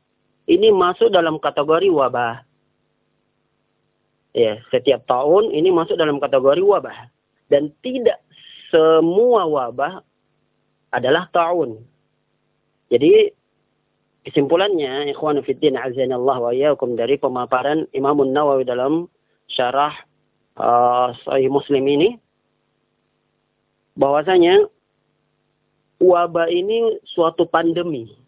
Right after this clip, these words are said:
yang mencakup umum. Artinya lebih luas dibandingkan ta'un. Lebih luas dibandingkan definisi dari ta'un.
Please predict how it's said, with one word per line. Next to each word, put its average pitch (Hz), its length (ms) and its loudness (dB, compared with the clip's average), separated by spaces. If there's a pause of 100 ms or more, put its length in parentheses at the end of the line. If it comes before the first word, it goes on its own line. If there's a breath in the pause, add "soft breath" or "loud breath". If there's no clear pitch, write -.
(800)
yang 143 240 2
mencakup 180 480 0 (640)
umum. 135 720 0 (560)
Artinya 165 800 0
lebih 170 320 2
luas 180 480 2
dibandingkan 156 640 -4
ta'un. 131 480 -6 (1040)
Lebih 120 240 2
luas 160 240 4
dibandingkan 143 640 -4 (1120)
definisi 143 400 -4
dari 170 400 0 (320)
ta'un. 123 480 -6